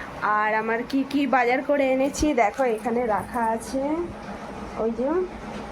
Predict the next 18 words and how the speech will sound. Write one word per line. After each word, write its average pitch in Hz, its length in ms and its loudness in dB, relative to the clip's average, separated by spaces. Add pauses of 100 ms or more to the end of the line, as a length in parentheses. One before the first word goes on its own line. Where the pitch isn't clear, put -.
(1300)
রাখা 240 340 2
আছে। 311 400 2 (960)
তো 262 100 4
যখন 269 360 4
গুছাবো 277 500 4
তখন 254 360 0
দেখাবো 247 560 2
যে 208 440 -2 (480)
পাঁচ 269 220 2
রকম 330 240 2
ফল 262 320 0
এনেছি 311 460 0
আর 247 160 0
নারকেল 220 560 -2
এনেছি, 220 380 -4
আর 233 80 -8 (100)
কিছুই - 260 -8
না, - 200 -8